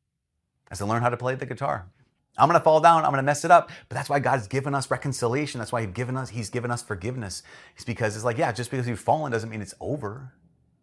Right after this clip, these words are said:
Just because you failed doesn't mean my love's run out. So,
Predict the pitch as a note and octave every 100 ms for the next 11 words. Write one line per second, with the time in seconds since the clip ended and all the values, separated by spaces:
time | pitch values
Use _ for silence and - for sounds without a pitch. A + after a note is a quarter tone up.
0 | _ _ - A#2+ C3+ A#2 A2 - A#2+ B2+
1 | G#2 G#2+ F2+ F2+ E3+ A#2+ E2+ E2 D#2 G#2+
2 | - - _ _ _ _ _ _ _ _
3 | _ _ _ - F2+ D#2